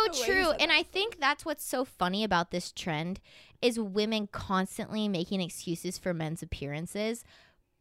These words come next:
Speaker 2: with all these other little things, but it really do be the most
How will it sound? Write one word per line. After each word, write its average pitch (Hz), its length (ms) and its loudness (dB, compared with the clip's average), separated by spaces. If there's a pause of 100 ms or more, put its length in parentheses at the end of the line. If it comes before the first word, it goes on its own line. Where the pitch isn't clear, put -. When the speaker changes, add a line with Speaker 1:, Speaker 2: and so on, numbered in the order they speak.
(560)
Speaker 2:
with 214 280 4
all 214 140 6
these 202 160 0
other 190 200 4
little 180 220 2
things, 175 600 -2
but 233 220 4
it 320 180 2
really 247 500 0
do 202 360 0
be 180 480 -2 (120)
the 180 440 -2 (300)
most 202 420 2